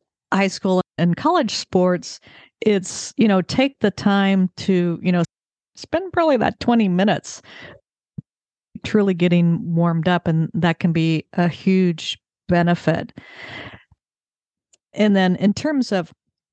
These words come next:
your background with exercise science, you had mentioned you're also going to be going to graduate school to physical therapy. Any other suggestions, just kind of from, you know, your schooling that,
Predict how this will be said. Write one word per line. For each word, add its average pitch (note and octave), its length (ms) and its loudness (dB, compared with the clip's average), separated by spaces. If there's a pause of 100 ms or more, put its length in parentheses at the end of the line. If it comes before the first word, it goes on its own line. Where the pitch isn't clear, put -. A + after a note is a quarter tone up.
(280)
your A3+ 180 2
background F#3 720 2
with F3 260 0
exercise F3 480 0
science, E3 320 0
you E3+ 120 2
had E3 100 -2
mentioned F#3 480 -2 (420)
you're F#3+ 260 4
also F3+ 400 2
going F3 220 0
to F#3 80 -4
be E3+ 120 2
going E3+ 200 2
to D#3+ 60 -6
graduate A#3 480 -2
school F3+ 400 0 (1120)
to F#3+ 200 4
physical F#3 540 0
therapy. F#3+ 760 -2 (300)
Any D#4+ 300 2
other B3+ 220 2
suggestions, G3 800 -2
just - 200 -4
kind F3+ 240 0
of E3+ 80 -2
from, E3+ 420 -2
you F3+ 120 0
know, E3+ 200 0 (260)
your F3+ 220 0
schooling G3 720 -2 (400)
that, F3+ 520 2